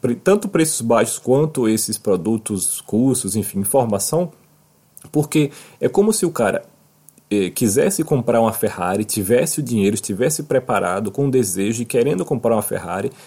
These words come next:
e ao entrar na sua loja, você oferecesse pra ele um Corolla. E aí, tudo bem, aí você vai dizer, "Não, mas um Corolla também é um carrão, é um carrão, é um carro legal, vale levar, anda bem e tal." Ok, mas ele não quer um Corolla,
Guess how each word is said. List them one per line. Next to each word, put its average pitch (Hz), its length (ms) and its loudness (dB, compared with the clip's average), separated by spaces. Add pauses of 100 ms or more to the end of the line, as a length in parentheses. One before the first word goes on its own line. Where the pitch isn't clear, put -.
(160)
e 120 100 4
ao 175 60 6
entrar 196 260 2
na 180 120 0
sua 170 200 2
loja, 139 320 6
você 156 280 0
oferecesse 147 580 0
pra 127 160 2
ele 123 260 2
um 143 120 -2
Corolla. 127 520 0 (1500)
E 175 160 0
aí, 208 240 2
tudo 240 180 0
bem, 214 360 4
aí 110 40 4
você 131 260 0
vai 127 160 4
dizer, 123 120 -4
"Não, - 120 0
mas 208 180 2
um 185 60 0
Corolla 185 380 4
também 202 300 0
é 349 60 0
um 233 60 -4
carrão, 143 540 0
é - 40 0
um 156 60 0
carrão, 254 440 -2
é - 20 4
um 131 80 2
carro 160 240 0
legal, 165 400 2
vale 123 220 2
levar, 143 440 0
anda 131 240 0
bem 127 200 0
e 147 40 -2
tal." 147 300 -4 (260)
Ok, 190 360 0
mas 156 240 2
ele 170 140 2
não 196 180 0
quer 233 180 -2
um 254 80 0
Corolla, 87 480 0